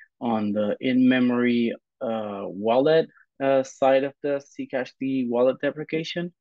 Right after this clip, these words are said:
And there, uh, we are working with, well, mostly Chris, uh, is working with them to see how they can contribute upstream all, uh,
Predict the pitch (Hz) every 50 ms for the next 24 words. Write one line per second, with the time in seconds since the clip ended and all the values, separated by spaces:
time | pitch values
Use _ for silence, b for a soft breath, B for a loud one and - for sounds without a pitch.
0 | b b b b b b _ - 98 104 101 104 101 104 113 110 110 110 107 104
1 | 101 104 104 - - _ _ - - 104 92 - _ - 113 120 113 107 113 110
2 | 107 107 107 104 _ _ _ _ - 113 113 110 104 - - 110 104 104 107 104
3 | - _ _ _ 127 127 123 110 - - 131 139 147 147 147 131 131 123 110 -
4 | - - 120 117 117 113 113 - _ _ _ _ _ _ _ _ _ _ _ _
5 | _ _ _ - 104 107 101 98 98 95 - _ _ _ 123 120 - - 113 117
6 | 107 107 107 - 127 117 107 107 110 104 98 107 110 104 104 101 - - 104 -
7 | - 110 101 101 - 113 117 113 107 101 107 104 92 - - - 101 87 95 _
8 | - 107 101 - - 113 107 101 110 98 _ _ 101 107 110 - - - - -
9 | 110 107 101 98 98 101 _ _ B B B B B B _ - 127 107 104 98
10 | 92 - - - 110 104 98 92 95